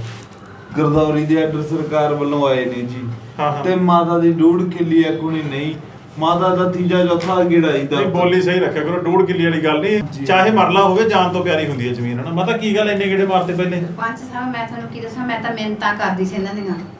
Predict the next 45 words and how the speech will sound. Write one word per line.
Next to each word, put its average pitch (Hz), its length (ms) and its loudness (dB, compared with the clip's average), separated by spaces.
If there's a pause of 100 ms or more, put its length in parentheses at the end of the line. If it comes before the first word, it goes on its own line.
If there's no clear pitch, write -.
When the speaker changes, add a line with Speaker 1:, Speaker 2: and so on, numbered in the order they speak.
(240)
Speaker 3:
ਵੀ 247 140 -4
ਜਿਨ੍ਹਾਂ 254 380 -2
ਦੀਆਂ 269 120 -4
ਫਸਲਾਂ 233 380 -4
ਨਹੀਂ 226 260 -4
ਮਰੀਆਂ 220 380 -4
ਉਹਨਾਂ 262 260 -2
ਨੂੰ 285 100 0
ਤਾਂ 302 100 -2
ਪੈਸੇ 254 260 -4
ਸਾਰਾ 240 220 0
ਟਕਾ 233 340 -2
ਸਾਰਾ 220 260 0
ਕੁਛ - 180 -10
ਮਿਲੀ 190 300 -2
ਜਾ 180 80 -2
ਅੱਜ। 175 240 -10 (760)
ਤੇ 214 220 0
Speaker 2:
ਹੂੰ। 269 80 0
Speaker 3:
ਸਾਡੀ 269 400 2
ਜਿਹੜਾ 294 480 -2
ਫਸਲ 254 220 -4
ਸੀਗੀ 277 220 -10
ਸਾਡੀ 240 280 -4
ਮਰ 202 200 -4
ਗਈ 208 240 -6 (300)
ਤੇ 262 80 -2
ਸਾਨੂੰ 254 320 0
ਕੁਛ 226 200 -4
ਵੀ 254 120 -4
ਨਹੀਂ। 262 120 -2
ਮੈਂ 240 160 -2
ਤਾਂ 254 100 -2
ਤਾਂ 226 260 2
ਡਰਦੀ 220 340 -2
ਹਾਂ 262 80 -6
ਵੀ 285 60 -4
ਸਾਡਾ 214 400 -2
ਵੀ 262 80 -4
ਵਿੱਚ 226 240 -6
ਨਾ 214 360 -2
ਪੈ 214 200 0
ਜੇ 240 180 -2
ਲਿਸਟਾਂ 233 420 -2
'ਚ। 170 80 -8